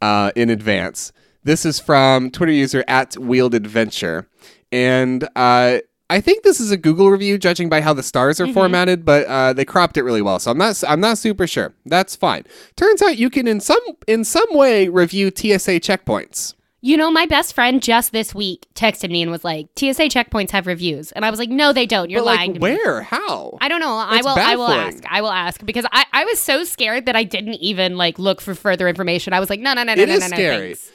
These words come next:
Speaker 1: Yeah, at Wheeled Adventure pointed out that this could either be a gold mine or horrible.
Speaker 2: Or terrifying,
Speaker 1: Or
Speaker 2: deeply
Speaker 1: terrible.
Speaker 2: terrifying.
Speaker 1: Um,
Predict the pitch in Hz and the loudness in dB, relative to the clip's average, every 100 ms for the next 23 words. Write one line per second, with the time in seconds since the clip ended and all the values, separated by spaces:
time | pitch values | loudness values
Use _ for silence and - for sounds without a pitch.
0 | _ _ - 175 147 185 294 269 269 226 | _ _ -2 0 2 0 0 2 2 2
1 | 190 190 170 - 180 170 165 156 147 180 | 0 0 0 2 2 2 0 0 -2 -2
2 | - 208 202 180 180 170 165 135 147 151 | 0 0 2 2 0 0 0 0 2 2
3 | 147 147 143 139 135 131 127 127 135 156 | 2 0 0 0 0 2 0 -2 0 2
4 | 104 90 85 247 240 247 - 339 523 466 | 2 -2 -8 -4 -2 -2 0 0 2 0
5 | 269 240 165 165 202 180 160 123 117 107 | -2 2 4 4 2 2 2 2 0 -2
6 | 151 - - 160 160 160 165 | -8 -16 -4 0 2 0 -2